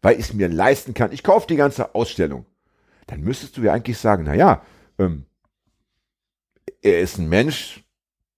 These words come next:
und er hat das Geld, also soll er mitnehmen."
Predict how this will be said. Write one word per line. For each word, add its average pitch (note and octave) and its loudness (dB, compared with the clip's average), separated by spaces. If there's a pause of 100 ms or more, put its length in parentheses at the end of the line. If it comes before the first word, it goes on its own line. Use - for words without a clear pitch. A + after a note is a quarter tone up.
(720)
und G#2 -6
er F2+ 4
hat G#2+ 2
das F#2 -2
Geld, C3 6
also C#3 4
soll E3 2
er G#3+ 6
mitnehmen." G2+ 0